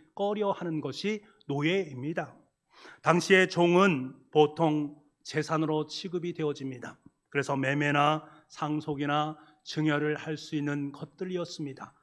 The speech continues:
짐승 취급을 받을 수밖에 없는 것이 종의 모습이었단 말입니다.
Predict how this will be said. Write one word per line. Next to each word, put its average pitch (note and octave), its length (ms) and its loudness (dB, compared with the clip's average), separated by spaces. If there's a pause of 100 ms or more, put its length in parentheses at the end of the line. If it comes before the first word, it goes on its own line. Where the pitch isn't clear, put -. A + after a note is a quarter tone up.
(200)
짐승 F#3+ 580 -2
취급을 F3+ 480 -4
받을 D#3 240 -4
수밖에 D#3 580 -4 (180)
없는 E3 400 0
것이 D#3+ 460 -2 (160)
종의 G#3 400 -2
모습이었단 E3 640 -6
말입니다. D3+ 520 -4